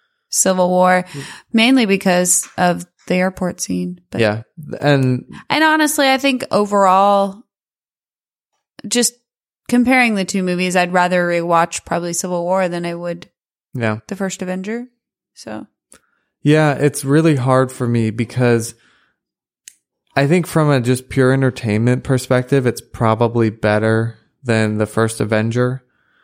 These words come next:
Speaker 2: But from a, the whole freaking movie <laughs> makes no sense
Speaker 1: Yeah, for you, I
Speaker 2: perspective,
Speaker 1: get why you won't
Speaker 2: it's
Speaker 1: rate
Speaker 2: so
Speaker 1: it.
Speaker 2: hard. So I
Speaker 1: See,
Speaker 2: think
Speaker 1: I do it more for entertainment value.
Speaker 2: So for
Speaker 1: So.
Speaker 2: me, uh,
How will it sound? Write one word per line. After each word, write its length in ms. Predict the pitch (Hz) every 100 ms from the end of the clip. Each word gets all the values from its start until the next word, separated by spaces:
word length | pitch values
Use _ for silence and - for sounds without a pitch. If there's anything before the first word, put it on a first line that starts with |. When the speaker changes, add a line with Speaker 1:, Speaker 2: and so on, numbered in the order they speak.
| _ _ _ _ _
Speaker 2:
But 360 | 131 123 101 -
from 320 | - 123 120
a, 460 | 120 113 107 107 - 127
the 160 | 120
whole 920 | 107 - 139 139 139 135 131 127 _ _
freaking 520 | - - 139 127 120
movie 440 | 113 117 120 127 127
<laughs> 140 | 113
makes 220 | 113 -
no 220 | 117 110 104
sense 480 | - 107 117 175 208
Speaker 1:
Yeah, 160 | 196
for 200 | 185 220
you, 180 | 208 175
I 20 | 175 247
Speaker 2:
perspective, 360 | 185 196 190 190
Speaker 1:
get 220 | 175 -
why 300 | 147 139 117
you 220 | 90 92
won't 300 | - 69 -
Speaker 2:
it's 280 | 135 123 -
Speaker 1:
rate 120 | -
Speaker 2:
so 300 | 139 135 127
Speaker 1:
it. 20 | 120
Speaker 2:
hard. 480 | 117 107 101 101 98
So 540 | - 120 117 113 110 - _ _ _
I 140 | 123
Speaker 1:
See, 60 | 180
Speaker 2:
think 100 | 226
Speaker 1:
I 100 | 254
do 220 | 269 285
it 80 | 226
more 160 | 220 208
for 180 | 208
entertainment 680 | 170 175 165 - 175 165 -
value. 440 | - - 101 - - _ _
Speaker 2:
So 360 | - 127 120 117
for 180 | 131
Speaker 1:
So. 60 | 120
Speaker 2:
me, 320 | 127 135 135 131
uh, 520 | 123 120 113 113